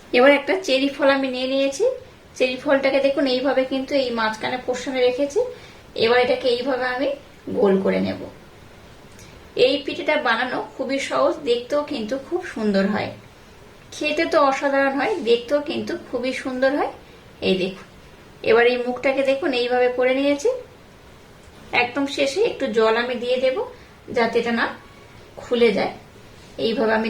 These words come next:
দিয়ে দিলাম। এবার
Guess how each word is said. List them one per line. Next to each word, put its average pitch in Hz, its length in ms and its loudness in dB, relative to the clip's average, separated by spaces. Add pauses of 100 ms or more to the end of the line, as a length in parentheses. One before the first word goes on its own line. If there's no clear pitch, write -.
দিয়ে 226 180 2
দিলাম। 262 200 -2 (4000)
এবার 240 140 6